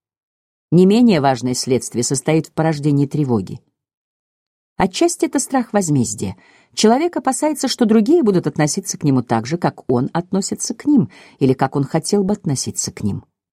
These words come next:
В сознании это предстаёт не столько в форме страха, сколько в виде принятия как должного того, что они поступили бы с ним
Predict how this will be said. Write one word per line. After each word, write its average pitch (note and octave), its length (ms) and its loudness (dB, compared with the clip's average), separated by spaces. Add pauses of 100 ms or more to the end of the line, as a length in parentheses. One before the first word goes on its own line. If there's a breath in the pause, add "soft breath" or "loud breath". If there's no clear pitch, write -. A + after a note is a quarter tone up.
(1040)
В - 40 -10
сознании F3 600 2
это A#3+ 140 -2
предстаёт G#3 560 0
не E3+ 100 2
столько D#3+ 340 -2
в C3+ 60 -10
форме B2+ 300 0
страха, A#2+ 400 -2
сколько D3 340 -4
в D#3 40 -2
виде D#3+ 200 2
принятия C3+ 580 0 (400 soft breath)
как C#3+ 280 -2
должного B2 520 0
того, A2+ 240 -2
что - 200 -4
они A2 100 0
поступили A#2+ 560 -4
бы A#2 160 0
с - 120 -6
ним C#3+ 200 4